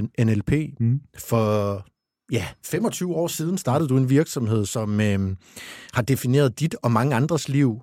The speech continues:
Speaker 1: øh, gennem brug af N L P.
Speaker 2: Mm.
Speaker 1: Ac-, acuity, acuity
Speaker 2: Mm.
Speaker 1: world. Jeg har lidt svært ved det første ord der. Kan du
Speaker 2: Ja.
Speaker 1: lige sige det?
Speaker 2: A-, acuity world.
Speaker 1: Acuity.
Speaker 2: Mm.
Speaker 1: Noget med, øh, det er det akutte.
Speaker 2: Nej, nej, a-, acuity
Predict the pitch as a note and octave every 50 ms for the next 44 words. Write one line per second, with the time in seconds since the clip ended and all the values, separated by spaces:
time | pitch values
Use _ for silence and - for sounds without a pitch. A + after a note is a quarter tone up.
0 | _ _ - - A2+ G#2+ G#2+ G#2+ - C#3+ D#3 G3 D#3+ G#2 - C3+ B2 B2 B2 A2+
1 | A2 A2 A2 - C3 B2 A#2 A2+ B2 C3 - - A#2 A#2 B2+ C3 - - _ _
2 | _ _ _ - D3+ D#3+ F3+ - - - _ - - _ - C#3 C3 - - -
3 | E3 E3+ G#3+ A3 G3 - - G3 F#3 F#3+ - _ - D3 D#3 - - G3+ F3 -
4 | - F#3+ F3 F#3 - _ _ _ _ _ - A#2+ B2+ C3+ C#3+ D#3 E3+ F#3 - -
5 | - - C3 B2+ B2 D#3+ D#3 E3 D#3 - - E3+ D#3+ D3+ C#3 C#3+ C3 C3 - C#3+
6 | D3 - - D3+ C3+ C3+ C#3 C3 - D3+ C3+ C3 D3+ D#3 D3 - D3+ C#3+ E3+ E3
7 | - _ _ - - - - _ - C#3 C#3 - - D3 B2+ - - - - D3+
8 | D#3+ G3 G3 - - C#3+ A2+ G2+ F#2+ G2 G#2+ B2 - - - C3+ C3 C3 - -
9 | D#3 D#3 E3 D#3 - - A#2+ B2 C3 D3 C#3 C3+ C#3 D3+ E3 C3+ - - C3 A#2+
10 | - - C3 C3 C#3+ C#3 C3+ B2 - - - C3 B2 C#3+ C#3 C3 C3 - _ _
11 | _ _ _ _ _ _ C3+ C3 C3+ C3+ - - - - - - A2+ A2+ A#2+ A#2+
12 | B2 - B2 - - - - E3+ F3+ A3 A#3 - -